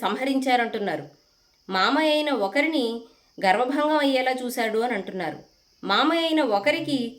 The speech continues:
కన్నులిచ్చాడు అని చెప్తున్నారు, మామ అయిన ఒకరికి మళ్ళీ తనే మామ అయ్యి అనుగ్రహించాడు అని చెప్తున్నారు. దీన్ని బట్టి ఏమిటంటే, భగవంతుడు నిష్పక్షపాతంగా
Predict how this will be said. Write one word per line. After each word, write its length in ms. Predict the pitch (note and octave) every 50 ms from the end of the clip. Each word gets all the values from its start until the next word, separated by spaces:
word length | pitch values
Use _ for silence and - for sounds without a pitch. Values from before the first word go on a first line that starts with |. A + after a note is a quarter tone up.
| -
కన్నులిచ్చాడు 680 | - A#3 B3 C#4+ E4+ F4 F4 - - - D#4 C#4 C4 B3
అని 160 | B3 B3 C4+ C#4
చెప్తున్నారు, 540 | C#4 B3 - - A3 G#3 G3 D#3+ D3+ D3+ - - _ - - - - _ _ _ - -
మామ 220 | G3+ G#3 A#3+ D4+
అయిన 280 | F4 F4 F4 E4 D#4+ D#4+
ఒకరికి 720 | D4 B3 G#3+ G#3 - D#4 F4 E4+ E4 C#4+ B3 A3+ A#3+ A#3+ - - -
మళ్ళీ 340 | G3+ G3+ G#3+ C4+ D#4 G#4 A4
తనే 320 | G#4+ - D#4 D4+ D#4 E4+
మామ 320 | F4 D#4+ C4+ B3+ C4 C#4 C#4+
అయ్యి 320 | C#4+ C#4 C4+ C4 C#4 D4+
అనుగ్రహించాడు 720 | C4+ B3+ C4 C4 C4 C#4 C#4+ C#4 C4 C4 C4 B3+ A#3 A3+ A3
అని 200 | A3+ C4+ C#4+ C4+
చెప్తున్నారు. 480 | A3+ - - - A3 G#3 F#3+ E3 C#3 - - _ _ _ -
దీన్ని 240 | G3+ A#3 B3 C4 B3+
బట్టి 320 | - G3+ - - D#4 D4
ఏమిటంటే, 400 | C4 B3 B3 B3+ B3+ B3 B3 E4 F#4+ - - - _ _ _ _ _ _ _ - -
భగవంతుడు 840 | F3 D#3+ D#3 F#3+ G3 B3 D#4 F4+ F4+ E4+ D#4+ - D4 C#4+ D#4 D#4 D4 C4+ B3+ C4 C4+ - - - -
నిష్పక్షపాతంగా 1200 | A3+ D4 D#4 - - - C#4+ C#4+ - - - C4 C4 B3 A3+ A3 G#3+ - G#3 G3+ G3 F3+ G3 G#3